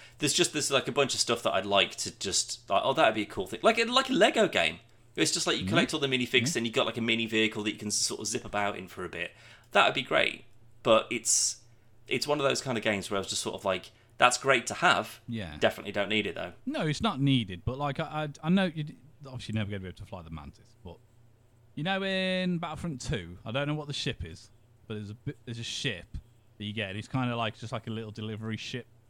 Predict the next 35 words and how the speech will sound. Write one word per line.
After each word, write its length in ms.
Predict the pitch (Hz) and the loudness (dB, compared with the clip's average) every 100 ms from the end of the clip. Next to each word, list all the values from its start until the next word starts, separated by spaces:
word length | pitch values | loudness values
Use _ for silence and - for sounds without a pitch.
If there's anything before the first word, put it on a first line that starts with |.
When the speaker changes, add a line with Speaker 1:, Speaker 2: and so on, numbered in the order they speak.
| _ | _
Speaker 2:
thing 220 | 120 113 120 | -2 0 0
that 100 | 117 | -4
some 320 | - 139 135 - - | -6 -4 -6 -12 -16
reason 260 | 110 101 98 | -10 -10 -10
it's 80 | 87 | -10
got 140 | 101 | -10
lasers 400 | 92 92 90 101 | -10 -12 -14 -14
anyway. 320 | 92 87 82 82 | -14 -12 -12 -16
Do 520 | - _ _ _ - | -20 _ _ _ -6
you 60 | |
remember 160 | 147 143 | -2 -2
the 80 | 131 | -4
bit 140 | 139 | -6
I'm 80 | 123 | -6
talking 340 | 120 101 - | -6 -8 -10
about? 220 | 80 73 - - - - - - | -18 -18 -20 -20 -20 -20 -20 -4
In 100 | 147 | 0
the 60 | 147 | 2
single 280 | - 110 98 | 2 -2 -4
player 300 | 92 82 78 - - - - - 85 | -10 -12 -16 -20 -20 -20 -20 -20 -20
one. 160 | 73 - - - - - - _ - _ _ _ - _ - _ _ _ _ _ - - _ _ _ _ _ - - | -18 -20 -20 -20 -20 -20 -20 _ -20 _ _ _ -20 _ -20 _ _ _ _ _ -20 -20 _ _ _ _ _ -20 -14
It's 220 | 117 - - 160 | -12 -12 -10 -2
after 640 | 170 - - 117 107 95 - | -2 -2 -8 -6 -6 -8 -12
you've, 720 | 117 113 107 104 104 101 - | -12 -8 -6 -6 -6 -8 -10
like, 200 | 101 95 | -10 -10
turned 340 | - 110 98 87 | -8 -6 -4 -6
to 120 | - | -8
the, 180 | 95 90 - | -14 -14 -16
to 60 | 95 | -16
the 80 | 90 | -14
light 280 | 87 85 - _ - _ - _ - _ _ | -12 -14 -18 _ -20 _ -20 _ -20 _ _
to 80 | 95 | -16
join 220 | 95 87 | -12 -10
the 60 | 80 | -10
rebellion. 540 | 80 76 73 71 76 | -14 -16 -16 -16 -20